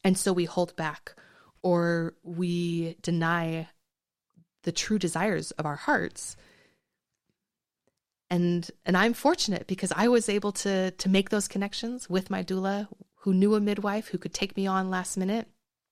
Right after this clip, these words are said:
And not everybody feels like they have that power or that they have that option to change providers if things aren't going well with their provider. And a lot of times we don't recognize that, that the strength within us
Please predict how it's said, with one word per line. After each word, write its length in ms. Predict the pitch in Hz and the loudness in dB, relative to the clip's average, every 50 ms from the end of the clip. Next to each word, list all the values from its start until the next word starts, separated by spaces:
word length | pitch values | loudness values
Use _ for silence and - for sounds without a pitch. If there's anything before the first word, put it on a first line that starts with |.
| _ _ _ _ _ _ - - - - - - | _ _ _ _ _ _ -20 -20 -20 -20 -4 2
And 140 | 180 190 196 | 4 6 6
not 160 | 220 285 277 | 6 6 4
everybody 440 | 269 277 320 311 - 214 202 202 190 | 4 4 2 2 2 2 0 0 -2
feels 360 | - - 208 233 240 226 226 | -2 0 2 2 2 2 -2
like 180 | 190 175 - | -4 -6 -6
they 320 | _ 190 190 190 190 185 185 | _ -2 0 0 0 -2 -2
have 320 | - - - 196 214 202 | -4 0 2 2 2 2
that 180 | - 170 - - | -2 -6 -6 -4
power 460 | - - 196 190 - - - - 160 | -2 -2 -2 -2 -2 -6 -8 -10 -6
or 120 | - 175 170 | -4 -2 -2
that 160 | 170 165 - | -2 -4 -4
they 80 | - 160 | -6 -8
have 220 | - - 175 170 | -6 -6 -6 -6
that 140 | - 160 160 | -6 -6 -4
option 440 | 165 190 190 - - - 160 156 - | -4 -4 -4 -6 -8 -8 -8 -8 -8
to 120 | - 156 | -10 -10
change 320 | - - - 170 170 - | -8 -6 -4 -4 -6 -6
providers 640 | - - 160 - 156 165 160 160 147 147 151 - - - - _ _ _ _ _ _ _ _ _ _ - - | -6 -8 -6 -4 -4 -4 -4 -4 -8 -8 -8 -10 -10 -12 -18 _ _ _ _ _ _ _ _ _ _ 0 0
if 100 | 170 - | 0 0
things 300 | - 180 175 175 165 - | 2 0 0 0 0 0
aren't 240 | 165 160 165 - 160 | 0 -2 -2 -4 -4
going 300 | - 160 156 156 151 156 | -6 -4 -4 -4 -4 -2
well 200 | 165 180 185 170 | 0 0 0 0
with 200 | 156 170 185 - | 0 -2 -2 -2
their 100 | - 160 | -4 -6
provider. 600 | 160 - 160 - 170 220 240 - - - 190 196 - _ _ _ _ _ _ _ _ _ _ _ _ _ _ _ _ _ _ _ _ _ | -4 -4 -6 -4 -4 -6 -4 -6 -8 -8 -10 -12 -14 _ _ _ _ _ _ _ _ _ _ _ _ _ _ _ _ _ _ _ _ _
And 120 | 202 196 | 0 2
a 60 | 196 196 | 2 4
lot 180 | 202 208 233 | 4 4 2
of 80 | 262 - | 2 -4
times 340 | - - 233 247 254 233 - | -6 -6 -4 -4 -4 -2 -2
we 80 | 196 | -2
don't 160 | 208 226 226 | 0 0 0
recognize 720 | - 202 202 196 214 220 214 220 220 226 233 240 - - - - 180 | 0 -2 -2 -2 -2 -2 -2 0 -2 -4 -4 -6 -8 -12 -12 -12 -2
that, 540 | - 190 185 180 180 180 185 - - - - - _ _ _ _ | 0 2 2 2 0 -2 -4 -6 -8 -8 -8 -12 _ _ _ _
that 120 | - 190 - | -4 -2 0
the 80 | 175 | -2
strength 380 | 165 - - 220 233 247 - - | -2 -2 -2 -2 -2 -2 0 0
within 260 | 240 233 233 233 226 | -2 0 0 0 0
us 320 | 226 226 226 220 - - | 0 0 -2 -4 -8 -12